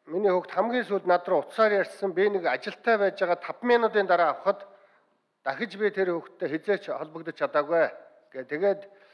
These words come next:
одоо тэгэл алсын бараа ширтэл явдаг болсон гэж хэлсэн. Одоо нэг Монгол орон даяараа нэг өнөөдөр ингэж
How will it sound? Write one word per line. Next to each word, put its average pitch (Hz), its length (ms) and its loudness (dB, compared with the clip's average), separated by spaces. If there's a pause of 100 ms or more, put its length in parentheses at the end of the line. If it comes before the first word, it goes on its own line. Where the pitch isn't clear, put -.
(840)
одоо 165 80 0
тэгэл 208 400 2
алсын 214 320 2
бараа 180 160 6
ширтэл 165 480 -2
явдаг 131 160 -10
болсон 117 320 -18
гэж - 160 -20
хэлсэн. - 200 -20 (280)
Одоо 190 160 0
нэг 190 160 0
Монгол 214 400 4
орон 208 240 2
даяараа 196 400 4
нэг 170 160 -4
өнөөдөр 180 400 -2
ингэж 156 240 -4